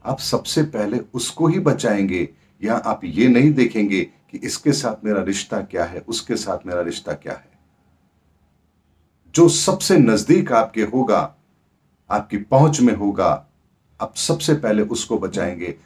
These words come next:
आप ये गलती नहीं कर सकते कि जो आपके सबसे नजदीक है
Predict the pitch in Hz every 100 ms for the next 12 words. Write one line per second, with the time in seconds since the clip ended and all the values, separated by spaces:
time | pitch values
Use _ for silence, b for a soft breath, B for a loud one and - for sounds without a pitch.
0 | b 98 101 135 135 120 135 113 95 143
1 | 175 170 147 139 - 120 90 - _ _
2 | _ - - 127 117 - 117 123 - 120
3 | 98 - 147 147 131 -